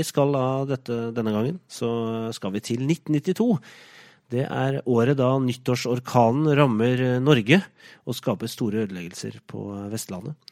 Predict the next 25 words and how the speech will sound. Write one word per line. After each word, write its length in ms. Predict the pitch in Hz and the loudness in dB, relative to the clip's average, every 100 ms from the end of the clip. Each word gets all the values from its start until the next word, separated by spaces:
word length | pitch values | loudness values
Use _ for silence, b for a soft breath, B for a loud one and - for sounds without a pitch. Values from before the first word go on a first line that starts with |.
| B B | B B
U 80 | 151 143 | 4 4
S 160 | 170 147 | 6 2
A's 160 | 131 | -2
president 480 | 143 143 156 160 - | -4 -2 0 0 -4
George 640 | 135 123 147 - - - _ _ _ | -4 0 0 -2 -6 -8 _ _ _
H 400 | 120 127 - - - _ _ _ | -4 -4 -4 -8 -8 _ _ _
W 680 | 101 98 110 92 104 107 131 | -20 -4 -4 -2 -6 -4 -6
Bush 540 | - 107 180 - - - b b | -6 4 4 4 -2 -6 b b
blir 160 | - | -4
syk 540 | 151 - - 208 220 - - | -2 -4 0 0 -2 -8 -2
under 300 | 127 131 156 - | 0 0 0 -4
et 160 | 156 - | -8 -6
besøk 460 | 120 151 - 139 - - | -6 -6 -2 -4 -4 -8
i 80 | |
Japan 460 | 131 127 101 - 170 - | -4 0 -2 0 -2 -2
og 60 | - | -12
kaster 560 | - 196 - - - 165 | -8 -6 -6 -8 0 2
opp 80 | 160 143 | 2 0
på 80 | 135 | 0
den 140 | 143 | 2
japanske 560 | 127 127 131 127 127 165 | 2 2 2 2 2 -4
statsministeren. 720 | 160 139 - 156 160 233 143 B B B B _ _ _ | -2 -2 2 0 4 4 4 B B B B _ _ _
<laughs> 880 | 151 - - 156 - - 285 202 - | -4 -2 -6 -6 -2 -2 0 -4 -2
En 240 | 156 143 139 | 2 4 4
måte. 260 | 120 - | 0 -6